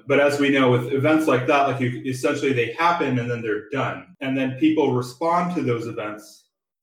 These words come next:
and they, they fix, they fix pro-, you know, they'll fix whatever infrastructure was damaged. And then, and they, they repair whatever happened in the environment that needs repair. And then,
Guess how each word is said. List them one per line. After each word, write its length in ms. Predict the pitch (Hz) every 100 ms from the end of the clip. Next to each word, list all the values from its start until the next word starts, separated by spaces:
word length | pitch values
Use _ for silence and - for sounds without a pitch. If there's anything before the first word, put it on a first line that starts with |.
| _ _ _ _ _ _ 127
and 440 | 123 120 123 - _ _ _ _ _ - -
they, 360 | 135 139 131 135
they 380 | 135 127 123 -
fix, 500 | - 165 156 - -
they 240 | 147 139
fix 320 | - 160 160 -
pro-, 200 | 147 135
you 80 | 139
know, 100 | 131
they'll 260 | 127 123
fix 440 | 156 156 - - 131
whatever 680 | 135 139 143 143 131 - -
infrastructure 720 | 143 143 156 - 135 - 135
was 180 | 127 123
damaged. 760 | 127 120 123 117 113 - - _ _ _ _ _ _ _
And 200 | 131 131
then, 540 | 131 127 127 127 - - -
and 180 | 131 131
they, 300 | 127 123 - 139
they 140 | 135
repair 580 | 127 127 - 151 147 139
whatever 520 | 127 127 131 127 123
happened 460 | - 135 127 131 123
in 80 | 117
the 120 | 117
environment 480 | 107 117 117 113 110
that 120 | 110
needs 240 | 113 104
repair. 520 | 107 - 123 98 95 - _ _ _ _ _ _ 131
And 120 | 131
then, 400 | 139 131 127